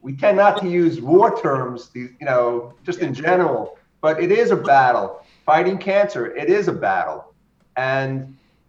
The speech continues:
you know, going back many years ago, I trained at M D Anderson, and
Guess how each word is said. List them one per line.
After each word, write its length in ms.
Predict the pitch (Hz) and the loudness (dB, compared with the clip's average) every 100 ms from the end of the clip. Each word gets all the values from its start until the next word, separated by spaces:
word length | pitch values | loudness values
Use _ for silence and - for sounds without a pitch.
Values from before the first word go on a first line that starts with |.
| _ _ - | _ _ -8
you 80 | |
know, 80 | 156 | -4
going 320 | - 190 196 | 2 2 2
back 360 | 175 185 170 - | 4 4 4 0
many 200 | 160 196 | -4 2
years 300 | 180 202 180 | 4 4 2
ago, 160 | 180 147 | 0 2
I 120 | 143 | 0
trained 280 | - 170 165 | 0 -4 -2
at 80 | |
M 140 | 156 156 | -2 -4
D 80 | 156 | -4
Anderson, 720 | 156 175 175 160 139 113 104 _ _ _ | -2 -2 -4 -6 -8 -10 -12 _ _ _
and 500 | 120 131 127 127 123 | -4 -2 -4 -8 -16